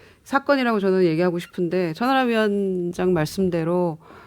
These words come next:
과거에 그 집권 여당이 마치 청와대 시절에 "청와대 출장소처럼 굴지 말아라"라고 했던, 각자 나름대로 정권마다 그 집권 여당의 행태를 비판하던 목소리가 있었죠.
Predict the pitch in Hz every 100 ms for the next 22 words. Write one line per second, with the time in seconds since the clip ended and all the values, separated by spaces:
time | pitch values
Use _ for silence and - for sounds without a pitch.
0 | - - 190 196 247 240 240 226 220 220
1 | 208 185 - - 196 - - 254 247 196
2 | 214 208 190 175 160 180 160 - - -
3 | - - 165 269 311 254 214 214 180 165
4 | 220 262 269 247 226 - 262 277 262 262
5 | - 226 214 202 196 202 160 165 180 180
6 | 139 - - - 180 180 220 233 - 170
7 | 202 - 180 208 175 175 226 214 202 190
8 | 170 165 233 214 185 170 143 - 175 185
9 | - 208 170 185 180 226 254 254 190 180
10 | 269 262 226 190 170 - 190 180 147 135
11 | 147 - 165 151